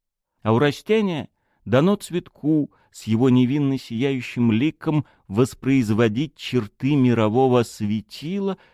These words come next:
и непосредственно обращаться к нему за теплом и светом. А у животного свет сосредоточен в глазу с его необузданным и неистовым,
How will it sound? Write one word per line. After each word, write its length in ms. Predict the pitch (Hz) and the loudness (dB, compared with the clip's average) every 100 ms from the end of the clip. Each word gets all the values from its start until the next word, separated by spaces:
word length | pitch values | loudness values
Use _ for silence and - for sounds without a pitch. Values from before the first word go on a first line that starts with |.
| _ | _
и 100 | - | -2
непосредственно 920 | 101 98 101 - 92 101 - - 87 85 | -2 0 -4 -6 -2 -2 -2 -8 -4 -4
обращаться 760 | 82 87 - - 107 - - | -4 -8 -8 -10 -10 -12 -20
к 140 | - - | -18 -8
нему 440 | 82 80 98 101 _ _ _ _ _ | -6 -4 -4 -8 _ _ _ _ _
за 160 | 85 175 | -14 -14
теплом 640 | - - - 87 98 92 _ _ _ - | -14 -20 -14 -6 -6 -6 _ _ _ -18
и 100 | 85 | -18
светом. 880 | - 69 82 87 76 - 71 64 _ _ _ _ _ _ _ _ _ _ | -16 -8 -4 -4 -6 -16 -16 -16 _ _ _ _ _ _ _ _ _ _
А 120 | 117 | 2
у 100 | 147 | 4
животного 800 | 143 170 202 226 - 117 92 80 _ _ | 2 2 4 2 0 -10 -10 -12 _ _
свет 460 | _ - 101 170 190 | _ -10 -2 -2 -2
сосредоточен 1000 | - 101 - 98 92 95 - 165 - 131 | -10 -12 -6 -6 -4 -6 -6 -8 -4 -6
в 140 | 90 | -6
глазу 640 | 85 98 113 85 90 98 90 _ _ | -2 0 0 0 -2 -2 -4 _ _
с 160 | _ - | _ -10
его 200 | 95 95 | -2 0
необузданным 800 | 95 95 85 135 123 110 104 101 - | 2 0 -2 -6 -2 0 2 0 0
и 100 | 110 | 0
неистовым, 1080 | 101 101 107 156 - - 139 135 127 95 | 2 2 2 0 -4 -14 -16 -12 -10 -10